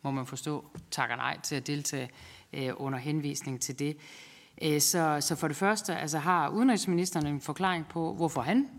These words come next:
vurderede, øh, middagen til at være passende, øh, når det modsatte var, øh, for, øh, for klima-, energi- og forsyningsministeren? Øh, og, øh, og så selvfølgelig også bare lige... Øh, altså, anerkender, øh, udenrigsministeren, at, øh, middagen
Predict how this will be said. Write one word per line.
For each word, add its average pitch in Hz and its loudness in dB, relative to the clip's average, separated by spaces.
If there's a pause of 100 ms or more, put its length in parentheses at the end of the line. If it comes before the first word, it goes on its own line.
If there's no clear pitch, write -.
(140)
vurderede, 202 2 (180)
øh, 170 2
middagen 180 2
til 185 0
at 156 -4
være 139 0 (120)
passende, 180 -2 (520)
øh, 160 0
når 156 4
det 147 0
modsatte 151 0
var, 147 -2 (200)
øh, 143 -4
for, 135 -4
øh, 127 -6
for 147 -10
klima-, 180 0
energi- 139 -4
og 160 -4
forsyningsministeren? 175 -4 (560)
Øh, 151 0 (100)
og, 147 2
øh, 139 0
og 147 -2
så 151 0
selvfølgelig 147 2
også 151 -2
bare 151 -2
lige... 156 0 (200)
Øh, 139 -6 (380)
altså, 147 0 (100)
anerkender, 170 0 (200)
øh, 139 -4
udenrigsministeren, 156 -2
at, - -8
øh, 139 -2
middagen 147 0